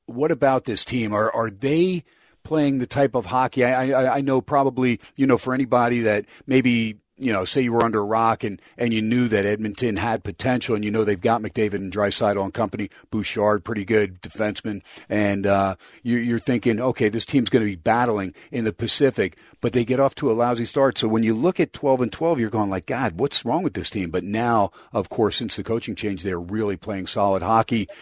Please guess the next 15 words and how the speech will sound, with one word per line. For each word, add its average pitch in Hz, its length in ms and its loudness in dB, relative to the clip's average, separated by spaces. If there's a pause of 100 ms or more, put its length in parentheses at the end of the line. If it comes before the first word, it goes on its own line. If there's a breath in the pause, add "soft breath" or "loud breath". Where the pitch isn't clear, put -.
(120)
Is 110 240 -2
this 151 240 4
team 156 240 -2
going 127 280 2
to 117 80 -2
be 104 260 -6 (140)
de-, 131 280 2
I 113 140 0
mean, 113 200 0
a 104 120 0
team 143 240 2
that 113 140 0
you 120 120 -6
can 127 140 -4
expect 117 460 0